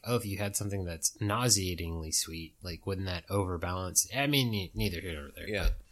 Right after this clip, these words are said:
Speaker 2: Well, you know,
Speaker 1: so
Speaker 2: that, actually, that's one of the things. If anybody ever, if anybody has an Eastern European, like, bakery or store near you, is to go get, like, their fresh pastries. I think are, I w-, I'm not gonna say that they're better than ours. They're just very different than ours.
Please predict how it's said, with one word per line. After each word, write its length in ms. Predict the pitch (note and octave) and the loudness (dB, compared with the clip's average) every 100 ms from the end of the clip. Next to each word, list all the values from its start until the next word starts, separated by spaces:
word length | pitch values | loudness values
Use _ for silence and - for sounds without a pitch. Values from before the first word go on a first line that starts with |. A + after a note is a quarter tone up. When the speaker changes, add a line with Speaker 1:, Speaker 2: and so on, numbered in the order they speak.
| - - | -20 0
Speaker 2:
Well, 160 | - E3+ | 10 10
you 120 | F3 D#3+ | 10 2
know, 80 | |
Speaker 1:
so 240 | D3+ F2 D#2 | 4 4 4
Speaker 2:
that, 200 | C#3 - | 2 2
actually, 260 | C#3+ C3+ B2 | 2 4 2
that's 140 | A#2+ | 4
one 120 | B2 | 0
of 60 | A2+ | 0
the 80 | G2 | -2
things. 260 | A2+ G#2 | -4 -4
If 100 | G2 | -4
anybody 380 | A2 C3 A2 G#2+ | -4 0 2 2
ever, 260 | G#2 G2+ - | 2 -2 -4
if 120 | A2+ B2+ | -6 -2
anybody 320 | C#3 A#2 G2+ | 0 0 0
has 300 | G2 G2+ G2+ | 0 0 0
an 80 | G2 | -4
Eastern 280 | F#2+ G#2+ | -4 -4
European, 640 | F#2 F#2 - G2 F2+ F2+ F2 _ _ _ _ | -4 -6 -6 -6 -6 -8 -14 _ _ _ _
like, 180 | F#2 F#2 | -10 -4
bakery 640 | G#2 G2 G#2+ G2+ F#2 F2+ - | -2 0 -2 -2 -2 -4 -4
or 360 | F2 E2+ E2 - - - | -6 -6 -8 -14 -20 -4
store 440 | - G#2+ G2+ F#2+ | -2 0 0 0
near 240 | F#2 E2+ F#2 | -4 -6 -6
you, 280 | F2+ F2 F2 _ _ _ - | -6 -8 -12 _ _ _ -8
is 340 | G2 G2 F2 - | -2 -2 -2 -2
to 160 | - | -4
go 160 | G2 G#2+ | -2 -2
get, 180 | A2+ - | -2 -4
like, 140 | F#2 | -6
their 140 | - F2 | -6 -8
fresh 380 | - G2+ G2+ - | -4 -4 -4 -8
pastries. 720 | F2 F#2 - A#2 A#2 - - - | -6 -2 -2 -2 0 -2 -2 -6
I 120 | G2+ | -8
think 320 | - G2 F#2+ - | -4 -4 -4 -4
are, 400 | F#2 F2 E2+ - _ _ _ - | -2 -2 -4 -10 _ _ _ -8
I 60 | A2+ | -6
w-, 180 | C#3 - | -6 -8
I'm 100 | B2 | -4
not 120 | E3+ | -2
gonna 80 | F3 | 4
say 180 | - D3 | 4 4
that 80 | G#2+ | 0
they're 120 | F#2 | -2
better 320 | E2+ G2 A#2 | 0 0 0
than 120 | A#2 | -2
ours. 300 | G#2+ G#2+ G#2+ - | 0 0 2 0
They're 100 | G2+ | -2
just 200 | G2 - | -6 -4
very 180 | F2+ | -4
different 360 | E2 F2+ - A2+ | -4 -8 -10 -8
than 120 | A2+ | -6
ours. 280 | A2+ A2+ | -4 -4